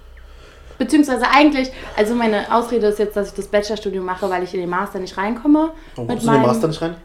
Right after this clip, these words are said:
Speaker 1: Weil es ein Master of Science ist und ich habe ja nur einen blöden B W L Bachelor of Arts.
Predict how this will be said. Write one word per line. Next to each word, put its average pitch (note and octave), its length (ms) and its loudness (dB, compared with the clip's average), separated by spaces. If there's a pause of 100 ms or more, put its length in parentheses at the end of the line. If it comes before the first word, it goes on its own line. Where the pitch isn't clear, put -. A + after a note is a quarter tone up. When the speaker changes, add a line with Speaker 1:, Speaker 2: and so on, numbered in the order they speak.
Speaker 1:
Weil A#3 140 -2
es A#3 80 -6
ein A#3+ 60 0
Master A3+ 300 0
of A3 60 -8
Science D4+ 420 0
ist A3 160 -8
und G#3+ 140 -4
ich - 100 -12
habe A3+ 160 -4
ja G#3 60 0
nur G#3+ 140 0
einen G#3 140 -2
blöden G#3 260 4
B F#3+ 160 0
W F#3 60 -6
L G3+ 200 0
Bachelor A3 520 -4 (440)
of F3 220 -10
Arts. E3 420 -4